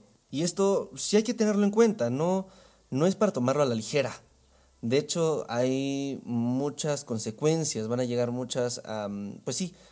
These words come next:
consecuencias, eh, por parte de este virus al mundo. Esto solo es como el principio, la punta de la, del iceberg. Entonces, ¿qué tal si te cuento esto? La situación, ya la sabemos, se sigue agraviando. Cada vez tenemos nuevos dramas.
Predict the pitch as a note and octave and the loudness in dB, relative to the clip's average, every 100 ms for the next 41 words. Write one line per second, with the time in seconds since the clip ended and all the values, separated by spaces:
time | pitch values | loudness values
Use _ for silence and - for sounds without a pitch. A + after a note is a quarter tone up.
0 | _ A#2+ A2+ A2 C#3 C#3 C3+ D#3 F#3 - | _ -2 -2 -2 -2 -2 -2 -4 -6 -12
1 | - - - _ _ - A2+ A2 A2 A2 | -14 -20 -20 _ _ -8 -4 -2 -2 -4
2 | A2 G#2 - A2+ G#2 B2+ A#2+ A#2+ A2+ - | -4 -6 -6 -8 0 -2 0 -2 -2 -2
3 | A2 A#2 D#3 F3 - - A2+ A2+ C3+ E3 | -4 -4 -4 -4 -6 -6 -4 -2 -4 -2
4 | F#3+ F3 A#2 - A#2 - A2 A2 A2+ A2+ | -2 -2 -6 -6 -6 -4 -2 -2 -4 -6
5 | - - _ - G#2 G2+ A2 G#2+ - D#3+ | -12 -20 _ -6 -6 -4 -2 0 2 0
6 | D#3 A#2+ G#2 G#2+ D#3+ E3+ D#3+ A#2+ A#2+ - | 0 -2 -4 -4 -4 0 2 2 2 -2
7 | A#2 A#2 A2+ F#2+ F#2+ - - - _ - | -2 -2 -2 -6 -8 -12 -20 -20 _ -6
8 | C3 D3+ C#3 A2 - F#3+ F3 C3 C#3+ B2+ | 2 2 2 -2 0 0 0 0 2 2
9 | A#2 - - - _ _ - - - _ | 2 0 -4 -14 _ _ -20 -20 -20 _
10 | _ _ A#2+ A#2 G3 D3+ A3 A3 G3+ - | _ _ 0 2 4 6 8 6 2 0
11 | C3 B2 C3+ E3+ F3 - - - - A#2 | 0 4 4 4 0 -4 -12 -18 -6 -4
12 | D#3 E3 F3 B2+ A2+ A2 A#2 G#2+ - - | -2 -2 0 2 4 6 4 2 -4 -20
13 | _ - - C3 C#3+ D#3 A#2 A2+ A2+ G#2+ | _ -20 0 6 6 6 2 2 2 0
14 | G#2+ G#2+ B2+ G#2+ G#2 - | 2 6 6 6 0 -6